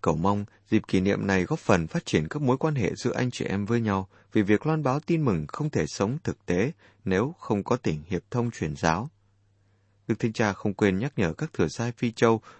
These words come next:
cố gắng bắt những nhịp cầu giữa các dân tộc, đối thoại trong sự tôn trọng những khác biệt của người khác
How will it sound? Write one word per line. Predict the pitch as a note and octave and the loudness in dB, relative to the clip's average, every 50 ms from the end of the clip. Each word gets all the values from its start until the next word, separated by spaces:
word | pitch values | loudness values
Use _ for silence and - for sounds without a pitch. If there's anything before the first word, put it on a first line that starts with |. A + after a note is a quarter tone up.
| _ _ | _ _
cố | - A#2 A2+ | 2 4 6
gắng | A2+ A#2 C3+ D3 D#3+ | 6 4 2 0 0
bắt | F#3 F#3+ - - | -2 -2 -2 -4
những | D3+ E3 F3+ | -4 -2 0
nhịp | F3+ A#2 - - - | 0 0 -2 0 2
cầu | G#2 F#2+ F2 D#2+ E2 | 2 2 2 2 0
giữa | E2+ A2 - | -4 -6 -4
các | - D#3+ - | -4 -6 -2
dân | - D#3+ D#3 D3 | 0 -2 -2 0
tộc, | - - E2 - _ - _ _ _ _ _ | 0 -2 -2 -2 _ -16 _ _ _ _ _
đối | - G#2 A#2 C#3+ | 0 0 0 0
thoại | - - G#2+ - - - | 2 2 2 2 2 -2
trong | - A#2+ A#2+ | -4 -8 -6
sự | - - - - _ | -6 -8 -8 -8 _
tôn | - B2+ B2+ B2+ B2 | -2 0 0 0 0
trọng | - G#2 - - - | -2 -2 -2 -2 -6
những | D#2+ - - - | -8 -8 -8 -6
khác | - E3+ E3 - | -8 -8 -4 0
biệt | G2 F2+ - - | 0 -2 -2 -2
của | - - E2+ | -2 0 0
người | E2 D#2+ D#2+ D2+ D2 | 2 2 0 0 -2
khác | - A#2+ C3 D#3 | -4 -6 -6 -6